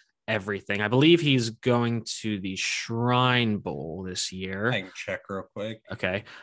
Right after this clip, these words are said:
Speaker 1: Um, but he's a fifth year player. He's
Speaker 2: Yeah,
Speaker 1: been a
Speaker 2: Shrine.
Speaker 1: cap-, okay. He's been a captain for multiple seasons. Uh, he's crazy athletic, especially for his size, does everything really well. Um, they, they even bump him down to linebacker sometimes. He play, but he also plays top free,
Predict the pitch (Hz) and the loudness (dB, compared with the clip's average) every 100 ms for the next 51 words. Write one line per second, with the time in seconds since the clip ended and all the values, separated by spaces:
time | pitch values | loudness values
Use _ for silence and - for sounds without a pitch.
0 | - 117 117 113 135 156 165 165 160 151 | 0 4 4 4 4 4 4 2 4 4
1 | 143 127 127 123 120 107 92 120 110 107 | 4 4 6 6 4 2 4 2 2 2
2 | 117 - - 127 120 98 _ - 120 147 | 2 0 -8 -6 -6 -10 _ -2 2 4
3 | 147 143 131 - 120 113 120 - 117 - | 4 4 2 2 -4 -2 -2 -4 -8 -4
4 | 107 107 107 - 104 101 101 - _ _ | -4 -4 -6 -4 -2 0 -2 -8 _ _
5 | - 131 113 - - _ - 147 160 143 | -2 2 2 0 -4 _ -4 4 6 6
6 | 143 123 120 117 113 - 117 - 117 - | 6 4 4 2 0 -4 -2 -2 -8 -6
7 | 107 101 - 104 98 98 95 - - _ | -6 -4 0 2 2 2 -2 -8 -14 _
8 | - - 110 - 139 139 135 127 117 113 | -10 -2 -2 2 4 4 2 0 2 2
9 | 107 110 123 107 - 104 98 95 98 - | 4 4 6 4 0 -6 -4 -6 -12 -16
10 | _ _ _ - 127 123 117 113 113 110 | _ _ _ -2 4 6 6 4 4 4
11 | 110 104 104 113 113 117 - 120 113 110 | 2 2 2 2 4 2 2 -4 -2 -2
12 | 107 - 104 87 101 101 107 - 98 - | -4 -6 -6 -4 -2 0 -2 -6 -6 -6
13 | - 107 101 - - 156 151 147 139 | -2 -2 -2 -6 4 6 6 4 2